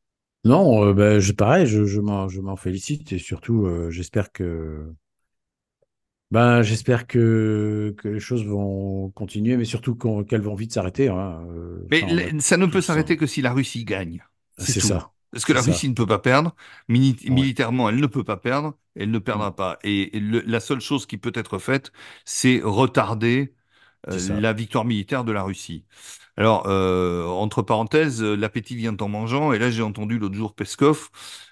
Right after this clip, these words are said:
Speaker 2: qui disait, euh, ouais, euh, Odessa, c'est russe. Voilà. Donc, euh, donc voilà, plus on tardera à négocier.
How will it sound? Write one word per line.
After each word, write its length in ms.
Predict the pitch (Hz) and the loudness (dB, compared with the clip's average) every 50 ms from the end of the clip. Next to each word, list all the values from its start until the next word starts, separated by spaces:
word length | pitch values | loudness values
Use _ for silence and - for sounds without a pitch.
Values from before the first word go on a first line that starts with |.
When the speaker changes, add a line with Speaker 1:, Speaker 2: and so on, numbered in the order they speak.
| _ _ - | _ _ -6
Speaker 2:
qui 160 | - 110 107 | -4 -4 -2
disait, 600 | 101 104 104 101 120 135 139 143 139 135 127 117 | -2 -4 -2 2 4 4 6 6 6 6 4 4
euh, 1120 | 107 98 98 95 92 87 90 90 87 87 90 82 78 - - 78 76 - - - - - - - | 2 2 0 -2 -2 -4 -4 -6 -6 -6 -6 -8 -8 -8 -8 -8 -8 -8 -8 -8 -10 -10 -10 -10
ouais, 240 | - - - 107 117 | -10 -6 -2 0 2
euh, 540 | 131 131 127 120 113 110 107 107 107 107 110 110 | 4 4 4 6 4 4 4 2 2 2 2 2
Odessa, 760 | 107 110 113 113 120 110 - - 147 147 151 156 147 147 147 | 4 4 4 2 2 0 0 0 0 2 2 0 0 -2 -2
c'est 140 | 135 - 190 | 0 0 2
russe. 380 | 156 160 - - - - - _ _ _ _ _ _ _ - | 2 2 0 0 -4 -8 -10 _ _ _ _ _ _ _ -10
Voilà. 300 | - 101 85 - - _ _ - - - - - _ _ _ | -8 -8 -8 -8 -12 _ _ -20 -20 -20 -20 -20 _ _ _
Donc, 400 | 104 117 131 135 127 - - - | 2 4 4 4 4 2 2 4
euh, 560 | 123 113 110 107 107 104 101 101 101 101 101 101 | 4 6 6 6 6 4 4 4 2 2 0 0
donc 400 | 101 98 104 110 117 123 117 113 | -4 -8 -8 -4 -2 -2 -2 0
voilà, 220 | 117 120 107 98 | 0 0 0 -2
plus 240 | - - 139 156 165 | -2 -4 -2 -2 0
on 140 | 160 147 135 | 0 0 0
tardera 440 | 147 135 127 131 131 123 120 127 123 | -2 -2 0 0 -2 -2 0 0 -2
à 40 | 120 | -2
négocier. 580 | 117 117 110 113 110 - - - 135 139 143 | -2 -2 -2 -4 -4 -4 -4 -4 -4 -4 -4